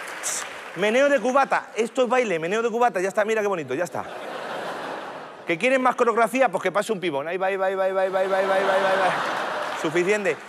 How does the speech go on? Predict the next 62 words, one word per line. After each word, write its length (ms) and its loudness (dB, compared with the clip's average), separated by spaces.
No 160 2
se 100 2
va, 160 4
acuérdate 500 4
de 60 4
tu 160 -2
padre, 320 4
tu 160 -2
padre 220 4
es 80 -4
un 120 0
macho 220 2
ibérico 240 4
auténtico, 500 0
de 60 0
los 120 2
de 80 0
antes, 280 0
tu 120 -2
padre, 280 2
pero 160 0
a 20 4
la 80 4
hora 140 2
de 80 0
bailar 260 0
dices, 220 -6
"Cuidado". 340 0
¿No 60 2
te 60 2
acuerdas 220 2
la 140 2
típica 360 -2
boda, 340 0
eh? 180 -2
Cuando 220 -4
eso 140 -4
estaba 280 2
ya 140 4
ahí 160 4
de 100 0
marcha, 380 0
que 80 2
no 140 0
veas, 260 4
de 100 0
pronto 320 -2
ya 200 2
a 20 2
las 160 0
tres 100 -2
de 80 0
la 80 2
mañana 240 0
los 140 0
jóvenes 220 0
decían, 200 -2
"Vamos 200 -2
a 20 -16
seguirla 320 -4
por 140 -2
ahí"? 120 -2